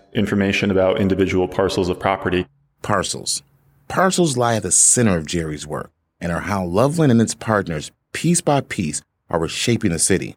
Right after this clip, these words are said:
Speaker 2: But these aren't your typical brown paper parcels that you might get in the mail. I'm gonna let Jerry explain what they are.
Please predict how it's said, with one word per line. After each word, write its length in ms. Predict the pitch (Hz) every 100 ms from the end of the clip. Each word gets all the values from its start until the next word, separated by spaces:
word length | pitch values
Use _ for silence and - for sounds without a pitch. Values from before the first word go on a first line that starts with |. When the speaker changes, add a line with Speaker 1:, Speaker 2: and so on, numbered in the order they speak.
| _ _ _ _ _ _ _ _
Speaker 2:
But 100 | -
these 300 | - 190 175
aren't 180 | 143 127
your 80 | 110
typical 460 | - 131 117 117
brown 420 | 92 82 95 95 85
paper 380 | - 92 85
parcels 500 | - 76 67 71 71 -
that 160 | -
you 100 | 65
might 260 | 73 95 -
get 160 | 92
in 40 | 76
the 60 |
mail. 380 | 71 80 73 - - _ _ - - -
I'm 160 | - 170
gonna 180 | 170 135
let 160 | 101
Jerry 380 | 76 87 82 69
explain 480 | 62 - - 82 69
what 180 | 69 67
they 160 | 67 67
are. 320 | 64 -